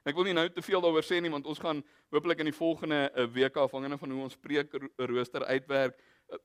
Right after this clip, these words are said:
kyk spesifiek weer na hierdie gedeelte en dit wat Paulus spesifiek skryf oor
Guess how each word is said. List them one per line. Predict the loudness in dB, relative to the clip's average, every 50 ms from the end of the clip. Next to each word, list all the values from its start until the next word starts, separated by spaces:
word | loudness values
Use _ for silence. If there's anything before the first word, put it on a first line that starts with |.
| -12 -12 _
kyk | 2 2 2 2 -2
spesifiek | -10 -10 -8 -8 -8 -12 -8 -8 -8 -8 -6
weer | -2 0 0 2
na | 2 0 0
hierdie | 0 0 0
gedeelte | -2 -2 2 2 2 2 2 2 2 2
en | 2 2 0 0
dit | 0 -2 0 0
wat | -2 -4 0
Paulus | -2 -2 0 0 -2 -6
spesifiek | -8 -10 -10 -10 -10 -10 -16 -12 _ -12 -12 -12 -14
skryf | -8 -4 0 2 2 2 0 -2
oor | 0 2 2 2 2 0